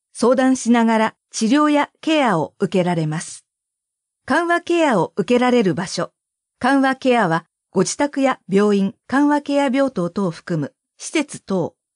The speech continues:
様々な療養場所で受けられます。自宅、在宅で受ける緩和ケア。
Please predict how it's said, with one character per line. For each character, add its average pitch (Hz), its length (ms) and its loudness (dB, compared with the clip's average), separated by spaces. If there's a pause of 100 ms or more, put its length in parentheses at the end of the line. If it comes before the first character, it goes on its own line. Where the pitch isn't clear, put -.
(100)
様 247 300 0
々 277 240 2
な 170 140 2
療 226 240 4
養 240 180 4
場 220 100 0
所 220 160 -2
で 202 220 -2
受 185 200 -2
け 175 40 -4
ら 175 100 -2
れ 165 120 -2
ま 156 120 -4
す。 - 220 -14 (800)
自 170 120 -10
宅、 - 380 -2 (100)
在 208 200 -2
宅 208 300 -10 (160)
で 202 260 -4
受 220 220 0
け 220 40 2
る 180 260 -4
緩 202 200 0
和 196 140 0
ケ 190 200 -4
ア。 - 80 -6